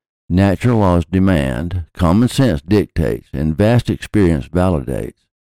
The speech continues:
We must all bow to the absolute laws of nature and establish our laws within the boundaries established by God and nature.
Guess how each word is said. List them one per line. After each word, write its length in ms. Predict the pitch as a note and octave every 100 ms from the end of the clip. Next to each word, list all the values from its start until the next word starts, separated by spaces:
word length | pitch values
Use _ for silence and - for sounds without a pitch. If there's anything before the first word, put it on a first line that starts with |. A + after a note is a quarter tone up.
| -
We 140 | B2
must 240 | C#3+ A2+ -
all 240 | G2 D3+
bow 380 | A2+ G#2 G#2 E2
to 140 | -
the 140 | E2 -
absolute 440 | F#2+ - C#3 B2+
laws 340 | F#2 F#2+ F2 D2
of 80 |
nature 460 | C#2+ F2 B1+ - G1+
and 180 | D2+ F#2+
establish 580 | E2 - A2 A2 G#2 -
our 160 | A2+
laws 360 | G2 D2+ D2+ D#2+
within 320 | D#2 G#2 F#2+
the 80 | D#2+
boundaries 580 | D#2+ A2 A#2 D#2 D2+ E2
established 600 | D#2+ G2+ F#2+ F#2 D#2+ -
by 220 | G2 A2
God 360 | E2 B1+ B1 G1+
and 300 | F2+ G#2 D#2+
nature. 560 | B1 - - G1+ G1+